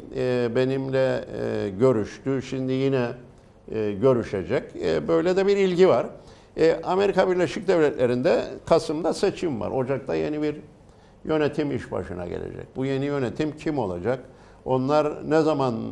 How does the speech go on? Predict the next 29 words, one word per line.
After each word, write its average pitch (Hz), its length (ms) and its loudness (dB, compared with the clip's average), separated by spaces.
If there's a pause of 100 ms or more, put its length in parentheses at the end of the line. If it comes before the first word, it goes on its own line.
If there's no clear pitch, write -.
(120)
nasıl 151 400 2
bakacaklar 95 720 -2
bu 104 120 -4
işe? 156 300 0 (1200)
Tamam, 226 280 8 (100)
ben, 202 140 8 (200)
e, 180 320 4 (260)
şunun 196 440 6
altını 165 500 2
da 127 360 4
çizeyim, 131 480 0
yanlış, 139 460 -2
e, 127 380 -4
bir 135 120 -2
anlaşılma 127 640 -2
olmasın. 123 500 -4
Evet, 143 260 2 (100)
bu 151 140 0
işin 139 300 -4
ana 135 280 0
aktörleri 113 540 -4
Kıbrıslılar 110 640 -4
olmalı. 87 500 -4 (180)
Biz 156 320 0
istemeliyiz. 95 840 -6 (380)
Bu 147 220 2
çözümü 131 540 0
biz 170 200 2
kotarmalıyız. 98 880 -2